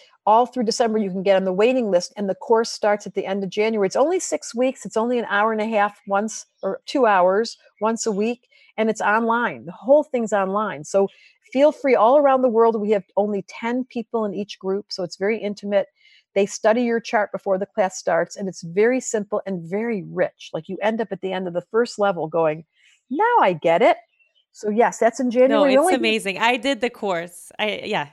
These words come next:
Speaker 2: as you know, I did the course, but it was really enlightening. And I thought it was gonna be, I don't know, I thought it was gonna feel like studying, but it didn't feel <laughs> like studying. It felt like learning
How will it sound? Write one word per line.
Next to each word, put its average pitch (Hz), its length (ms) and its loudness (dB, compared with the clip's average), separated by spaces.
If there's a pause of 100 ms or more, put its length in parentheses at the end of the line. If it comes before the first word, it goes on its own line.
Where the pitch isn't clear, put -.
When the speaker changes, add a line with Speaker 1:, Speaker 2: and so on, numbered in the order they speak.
Speaker 2:
as 185 160 -6
you 202 100 -6
know, 175 140 -4
I 175 140 -4
did 175 160 -10
the 185 80 -10
course, 165 480 -12
but 175 220 -2 (280)
it 208 100 0
was 208 220 0
really 220 520 0
enlightening. 196 880 -6
And 190 100 -6
I 196 60 0
thought 208 160 0
it 214 60 2
was 214 100 -6
gonna 214 220 -8
be, 196 360 -8 (640)
I 269 100 -6
don't 359 100 -4
know, 294 80 2
I 196 100 0
thought 254 180 -2
it 254 40 0
was 247 100 -6
gonna 233 160 -8
feel 233 220 -6
like 208 180 -4
studying, 294 640 -4
but 208 140 -4
it 196 180 -10
didn't 277 420 -4
feel 180 220 -4
<laughs> 185 80 0
like - 80 -6
studying. 214 540 0
It 214 140 -4
felt 233 260 -4
like 202 180 -4
learning 196 600 -4